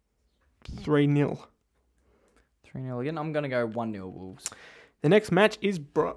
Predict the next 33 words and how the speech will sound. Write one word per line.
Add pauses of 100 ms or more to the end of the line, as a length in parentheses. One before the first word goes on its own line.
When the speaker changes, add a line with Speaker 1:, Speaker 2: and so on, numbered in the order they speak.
Speaker 1:
Leeds
United
taking
on
Brighton
and
Hove
Albion (260)
on
Sunday, (380)
January
the
seventeenth (500)
at (380)
two
A
M,
and
I'm
saying,
at
Elland
Road, (240)
and
I'm
saying
Leeds
are
gonna
win (1080)
five
one. (720)
<laughs>